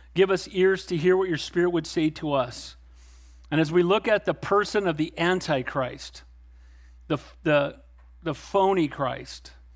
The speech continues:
the false Messiah, the one who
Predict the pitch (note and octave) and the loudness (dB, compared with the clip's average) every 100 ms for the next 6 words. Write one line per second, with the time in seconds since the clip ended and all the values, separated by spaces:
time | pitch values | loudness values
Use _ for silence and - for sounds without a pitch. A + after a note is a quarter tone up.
0 | - - - - - D3+ - - F#3 G3 | -20 -20 -20 -20 -6 -6 -2 4 4 4
1 | - F3+ D3+ - C#3+ B2+ A2+ A2+ - - | 0 -4 -2 0 0 0 -4 -14 -20 -20
2 | - - - - - - - - - D3 | -20 -20 -20 -20 -20 -20 -20 -14 -6 -2
3 | E3 F#3+ G3+ G3 D#3+ C3+ | 2 2 2 0 0 -2